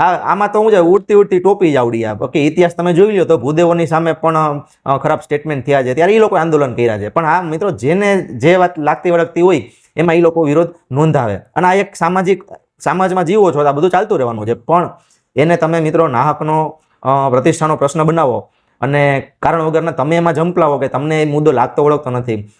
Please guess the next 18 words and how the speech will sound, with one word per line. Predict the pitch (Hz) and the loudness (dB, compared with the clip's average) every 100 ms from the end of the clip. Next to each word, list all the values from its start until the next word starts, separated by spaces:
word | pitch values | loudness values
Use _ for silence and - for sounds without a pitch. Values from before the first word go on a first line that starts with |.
| - | -4
અથવા | - 156 | -2 0
મિત્રો | 160 170 | 0 0
કે | |
તમે | 156 147 160 | -2 -2 0
ચોવીસ | 156 165 | 2 0
કલાકમાં | 165 165 160 160 | 2 0 0 -4
માનો | 156 156 | -4 -4
કે | 156 | -4
તમે | 151 156 | -4 0
એક | 147 147 | 0 0
કલાક, | 156 151 | 0 0
બે | 127 147 | 0 0
કલાક, | 147 143 139 | 0 -2 -2
ત્રણ | 143 | -4
કલાક | 139 143 135 - _ _ | -2 -2 -2 -8 _ _
કારણ | 143 156 | -2 -2
વગરની | 151 151 156 151 | -2 -2 -2 -2
આવી | 139 147 143 | -2 -2 -6